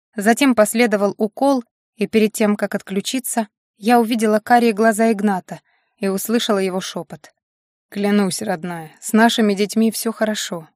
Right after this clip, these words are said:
поверь». Мне снился отец.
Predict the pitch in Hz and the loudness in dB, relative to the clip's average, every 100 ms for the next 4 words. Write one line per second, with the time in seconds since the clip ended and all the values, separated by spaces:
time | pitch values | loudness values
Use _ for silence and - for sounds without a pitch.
0 | - 220 208 196 151 _ _ _ _ _ | -2 0 0 -2 -8 _ _ _ _ _
1 | _ _ _ _ _ _ _ _ 208 233 | _ _ _ _ _ _ _ _ 2 4
2 | 254 - 233 220 - 208 208 - 156 - | 2 2 2 2 0 -2 -2 -8 -14 -14
3 | - | -16